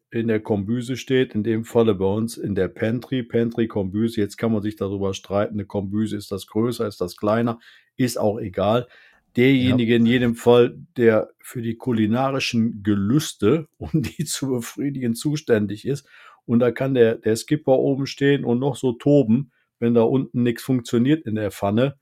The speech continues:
Speaker 1: dann geht da nichts mehr. Also der wichtigste Mann an Bord ist ganz einfach der Smoot. Und dafür, damit er überhaupt ein vernünftiges Essen hinbasteln kann, braucht er eine, eine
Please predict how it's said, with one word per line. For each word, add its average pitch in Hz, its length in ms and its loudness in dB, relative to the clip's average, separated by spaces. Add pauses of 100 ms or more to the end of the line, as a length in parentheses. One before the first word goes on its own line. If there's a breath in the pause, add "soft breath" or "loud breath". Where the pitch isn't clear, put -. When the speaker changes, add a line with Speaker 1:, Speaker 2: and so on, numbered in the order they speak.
(340)
Speaker 1:
dann 110 180 4
geht 117 240 6
da 92 80 4
nichts 85 300 -8
mehr. 87 280 -8
Also 120 240 4
der 107 180 2
wichtigste 117 480 -4
Mann 104 260 -2
an 98 160 -6
Bord 101 320 0
ist - 160 -16
ganz 101 220 -8
einfach 101 280 -6
der 95 140 -4
Smoot. 107 340 -4
Und 95 240 -4
dafür, 117 580 2
damit 107 360 -4
er 107 100 0
überhaupt 98 380 -4
ein - 40 -20
vernünftiges 107 500 -10
Essen 110 340 -8
hinbasteln 98 640 -6
kann, 110 300 -4 (600 soft breath)
braucht 110 340 4
er - 40 -4
eine, 107 380 0
eine 95 360 -6